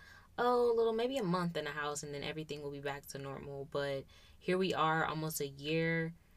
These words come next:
after North Carolina shut it down. I'm pretty sure all of the other states in the U S have shut down, and we're still here. Though the vaccine has now come out and is being circulated to older people and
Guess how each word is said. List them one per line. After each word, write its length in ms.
after 720
North 300
Carolina 680
shut 240
it 140
down. 360
I'm 120
pretty 280
sure 460
all 160
of 80
the 140
other 200
states 440
in 100
the 60
U 260
S 180
have 240
shut 320
down, 380
and 480
we're 220
still 360
here. 380
Though 140
the 140
vaccine 640
has 500
now 420
come 260
out 260
and 100
is 120
being 220
circulated 800
to 360
older 400
people 640
and 320